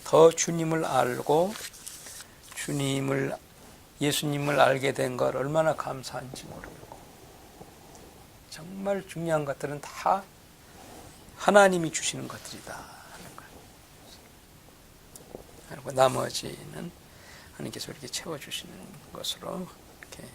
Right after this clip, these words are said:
있습니다. 오늘 시편 말씀 잠깐 보겠습니다. 시편 백칠 편 십구 절입니다. 왜 관계가 중요한가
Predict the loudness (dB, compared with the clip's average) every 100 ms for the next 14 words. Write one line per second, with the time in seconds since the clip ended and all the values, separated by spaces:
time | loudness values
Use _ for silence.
0 | -20 -18 -8 -8 -8 -16 -12 -12 -10 -8
1 | -8 -10 -20 -20 -20 -20 -20 -20 -20 -20
2 | -18 -4 0 2 2 4 8 12 10 8
3 | -4 -4 -6 -8 -6 -4 4 8 8 6
4 | -18 -20 -20 -18 -6 -4 4 4 10 8
5 | 8 2 2 4 6 6 0 -18 -20 -20
6 | -10 -2 0 0 0 10 10 10 2 -2
7 | -6 -8 -6 8 10 10 8 8 10 12
8 | 12 10 2 8 10 8 10 12 12